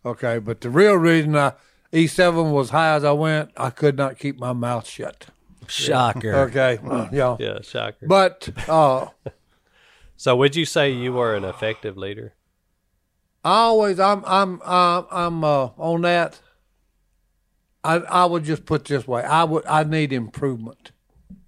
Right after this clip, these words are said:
Speaker 3: Well,
Speaker 1: on,
Speaker 3: we
Speaker 1: on being an effective leader.
Speaker 3: Well, we all
Speaker 1: But
Speaker 3: do.
Speaker 1: one of the things that I got in more trouble for, 'cause you gotta understand, you've got your rank issues,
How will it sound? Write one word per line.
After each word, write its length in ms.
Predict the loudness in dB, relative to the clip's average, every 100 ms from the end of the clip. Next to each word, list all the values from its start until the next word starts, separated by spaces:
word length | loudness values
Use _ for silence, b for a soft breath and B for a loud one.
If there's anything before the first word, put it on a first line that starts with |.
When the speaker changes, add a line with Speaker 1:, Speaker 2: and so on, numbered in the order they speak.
| _ _ _
Speaker 3:
Well, 140 | -6 -4
Speaker 1:
on, 40 |
Speaker 3:
we 120 | -4
Speaker 1:
on 220 | -2 -2 0
being 300 | 0 0 -2
an 80 |
effective 520 | -8 -4 -6 -6 -14 -12
leader. 260 | -12 -14
Speaker 3:
Well, 240 | -18 -18 -16
we 100 | -14
all 180 | -8 2
Speaker 1:
But 260 | 2 2
Speaker 3:
do. 80 | 2
Speaker 1:
one 140 | 2 4
of 80 |
the 120 | 2 2
things 420 | 2 2 0 0
that 120 | 2
I 140 | 2 2
got 280 | 2 0
in 160 | 0 -4
more 280 | -2 -2 -2
trouble 380 | -4 -4 -4 -6
for, 280 | -8 -6 -6
'cause 200 | -6 -4
you 80 |
gotta 200 | -2 2 2
understand, 580 | 0 0 0 0 -2 b b b b
you've 240 | -4 -2
got 360 | 2 2 0 -4
your 280 | -2 -2 -4 B B B B
rank 520 | -6 0 0 0 -4
issues, 760 | -2 -2 -2 -4 -4 -6 -12